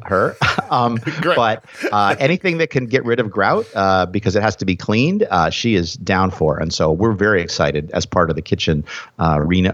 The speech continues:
Speaker 1: reno, uh, as they call it, um, uh, is we're gonna get, uh, we're gonna get hardwood in the kitchen. So
Speaker 2: Har-,
Speaker 1: very excited for that.
Speaker 2: hardwood in the kitchen. Uh, I'll tell you, I mean, the, the, uh, house that I currently live in and have for, for four years that I, I knew
Speaker 1: Wait a minute. No, it's, <laughs> it's not been four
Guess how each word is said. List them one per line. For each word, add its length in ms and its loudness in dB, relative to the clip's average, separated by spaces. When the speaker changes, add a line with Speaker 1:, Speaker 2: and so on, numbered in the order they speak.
Speaker 1:
reno, 460 2
uh, 100 2
as 100 0
they 120 0
call 260 0
it, 180 -2
um, 440 2
uh, 320 2
is 160 0
we're 100 2
gonna 180 2
get, 440 0
uh, 360 0
we're 120 0
gonna 160 0
get 100 2
hardwood 420 0
in 60 0
the 80 -6
kitchen. 380 -4
So 160 -4
Speaker 2:
Har-, 160 -4
Speaker 1:
very 160 2
excited 320 0
for 100 -12
that. 60 -12
Speaker 2:
hardwood 320 0
in 80 -6
the 80 -2
kitchen. 420 -4
Uh, 240 -2
I'll 100 -4
tell 200 0
you, 80 -2
I 20 -4
mean, 180 -8
the, 220 -8
the, 360 -10
uh, 120 -8
house 260 -4
that 120 0
I 220 -2
currently 280 2
live 180 2
in 260 -4
and 180 -6
have 240 -2
for, 300 -2
for 120 -4
four 240 2
years 220 0
that 120 0
I, 300 -4
I 40 2
knew 160 -6
Speaker 1:
Wait 180 0
a 40 0
minute. 260 0
No, 320 0
it's, 280 -4
<laughs> 40 -14
it's 240 -4
not 320 -4
been 100 -4
four 240 -4